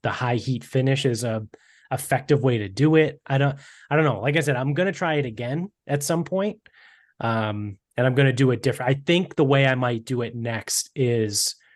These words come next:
what I just said, like, cook it until it, until it gets to, like, a one twenty-five, yank it, then slice it, and then just kind of, like, saute the sides once it's sliced.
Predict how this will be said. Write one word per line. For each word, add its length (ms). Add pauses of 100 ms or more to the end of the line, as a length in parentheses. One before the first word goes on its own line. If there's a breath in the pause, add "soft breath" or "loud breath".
(1080 soft breath)
what 200
I 80
just 280
said, 280
like, 280 (840 soft breath)
cook 240
it 280 (100)
until 520
it, 120 (380)
until 400
it 140
gets 300
to, 120
like, 240
a 80
one 360
twenty-five, 1300 (680)
yank 460
it, 300 (260)
then 400
slice 580
it, 260 (460)
and 180
then 160
just 180
kind 280
of, 160
like, 360 (280)
saute 960
the 160
sides 600
once 300
it's 160
sliced. 640